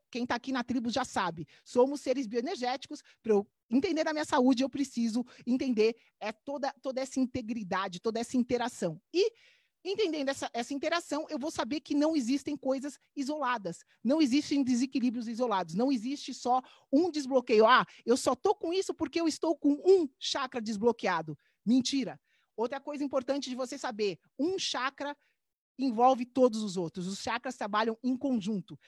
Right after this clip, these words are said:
Se eu tenho um parafusinho da minha roda no meu carro que tá,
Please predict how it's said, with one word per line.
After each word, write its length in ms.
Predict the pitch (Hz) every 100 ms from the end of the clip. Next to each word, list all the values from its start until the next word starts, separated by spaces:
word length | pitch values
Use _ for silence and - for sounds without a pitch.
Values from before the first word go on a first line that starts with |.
| _
Se 120 | 277
eu 60 |
tenho 220 | 254 320 294
um 240 | 370 494
parafusinho 800 | - 320 320 302 202 262 254 175 - -
da 160 | 240
minha 240 | 240 330 285
roda 420 | 214 254 220 190
no 120 | 214
meu 120 | 233
carro 460 | - 240 226 180 170 - -
que 140 | 254
tá, 320 | - 277 302